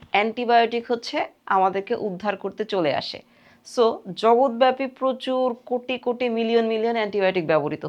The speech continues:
হচ্ছে, কিন্তু এই অ্যান্টিবায়োটিকই হচ্ছে আপনার ক্ষতির অন্যতম বড় কারণ। অ্যান্টিবায়োটিক নিয়ে একটা ছোট ডেটা যদি আপনাদের সাথে শেয়ার করতে চাই, সেটা হচ্ছে এরকম,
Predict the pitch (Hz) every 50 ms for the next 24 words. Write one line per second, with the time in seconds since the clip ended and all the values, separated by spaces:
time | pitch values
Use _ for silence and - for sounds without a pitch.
0 | - - 127 - - - - - - _ _ _ _ _ _ _ _ - - 247
1 | 262 247 226 196 196 214 220 - - 214 220 208 214 208 208 214 - 254 247 240
2 | 254 254 254 254 254 262 247 226 - 208 214 208 220 214 220 - - - 185 190
3 | 233 254 - _ _ _ _ _ _ _ - 185 185 185 - 226 220 180 175 196
4 | 226 247 - _ _ _ _ - - - - 233 233 - 220 214 226 254 - -
5 | 214 214 220 214 208 208 202 196 196 185 160 165 170 170 170 151 - 170 151 143
6 | 139 131 - - _ _ _ _ - - _ _ _ _ _ - 214 214 226 233
7 | 269 262 262 262 262 254 262 262 - 285 262 208 202 214 214 233 220 - - -
8 | - 262 262 226 170 151 - 220 233 240 240 269 226 214 214 214 233 208 233 233
9 | 226 226 233 233 226 226 - 240 226 240 233 - 247 233 226 220 220 220 214 -
10 | 208 208 - 190 190 190 - 214 226 226 226 - 240 220 208 196 208 175 180 214
11 | 247